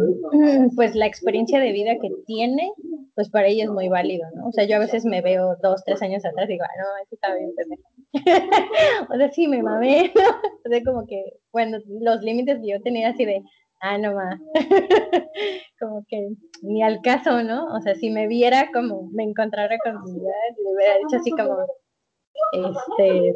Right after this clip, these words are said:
"Te estás pasando", ¿no? No, así es como, o algo así, ¿no? Pero, pero, pues, lo veo en retrospectiva y para mí en ese momento era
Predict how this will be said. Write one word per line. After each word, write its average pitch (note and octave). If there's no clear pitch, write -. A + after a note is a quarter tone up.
"Te A3+
estás E4+
pasando", G#3+
¿no? A3+
No, D4
así C4
es A#3+
como, A#3
o G#3
algo A3
así, A3+
¿no? A#3+
Pero, F#3+
pero, G#3+
pues, G3+
lo G#3
veo A3
en B3
retrospectiva C4
y C4+
para F#3+
mí A3+
en B3
ese B3
momento G#3+
era A#3